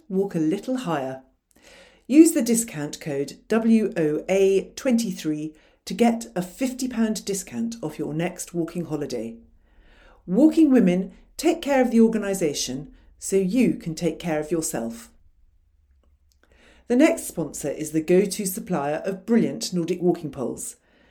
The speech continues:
Nordic Walk dot store is the leading independent online retailer of quality Nordic walking poles in the U K. Always warm and friendly, I can vouch for the fact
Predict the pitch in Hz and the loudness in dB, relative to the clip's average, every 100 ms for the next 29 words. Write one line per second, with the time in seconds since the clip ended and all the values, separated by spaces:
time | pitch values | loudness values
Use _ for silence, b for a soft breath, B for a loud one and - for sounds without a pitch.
0 | b b 240 285 247 202 233 226 - 175 | b b 4 4 2 4 4 4 0 -2
1 | - - 214 202 226 220 - 202 233 254 | -2 2 4 4 2 0 -4 -2 2 4
2 | 247 233 285 311 - 220 156 156 165 - | 2 0 2 2 2 -2 -4 -6 -8 -4
3 | 214 220 233 226 185 180 151 139 147 - | 0 4 6 4 2 -2 -6 -6 -6 -6
4 | 160 - - 269 254 254 226 202 226 240 | -8 -6 2 4 4 2 2 2 0 0
5 | 190 185 196 185 196 190 185 214 214 214 | -2 -4 -6 -6 -2 -2 -2 -4 -2 -2
6 | 202 185 170 127 127 - _ b b b | -4 -6 -4 -6 -8 -16 _ b b b
7 | b b b - 311 302 294 277 180 196 | b b b 4 6 8 6 0 -2 2
8 | 214 214 - 190 185 185 160 147 139 - | 2 0 -4 -4 -4 -2 -2 -2 -8 -4
9 | 170 165 180 170 208 220 - - 156 156 | -4 -2 -2 0 2 4 2 -2 -8 -8
10 | 147 127 - | -10 -10 -12